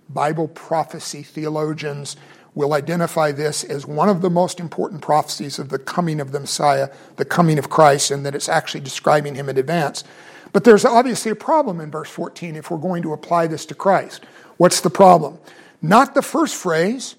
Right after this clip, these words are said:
The first line of fourteen is pretty obvious. "I will be to him a father, and he shall be to me a son." This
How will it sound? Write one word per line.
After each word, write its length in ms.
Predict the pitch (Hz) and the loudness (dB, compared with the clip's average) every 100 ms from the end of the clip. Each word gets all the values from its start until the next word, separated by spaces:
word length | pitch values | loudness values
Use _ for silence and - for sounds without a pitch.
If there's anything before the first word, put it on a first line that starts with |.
| - | -12
The 100 | 160 | -6
first 300 | - 240 - | 0 0 0
line 200 | 202 190 | 0 -2
of 60 | |
fourteen 440 | - 185 185 196 214 | -4 -6 -6 -10 -10
is 100 | - | -10
pretty 320 | - 170 180 | -8 -6 0
obvious. 460 | 214 170 147 - - - - _ _ - | 0 0 -4 -12 -18 -20 -20 _ _ -2
"I 80 | |
will 140 | 185 175 | 0 0
be 180 | 233 330 | -2 -2
to 100 | 202 | -2
him 160 | 233 | 0
a 80 | 196 | -2
father, 380 | - 196 208 196 | 2 4 4 0
and 80 | 143 | -6
he 180 | 170 | -10
shall 200 | 202 190 | -10 -10
be 180 | 165 190 | -8 -8
to 140 | 196 185 | -8 -8
me 100 | 170 | -8
a 80 | |
son." 320 | 160 196 180 - - _ _ | -6 -2 -2 -4 -18 _ _
This 460 | 147 147 277 - | -8 0 0 0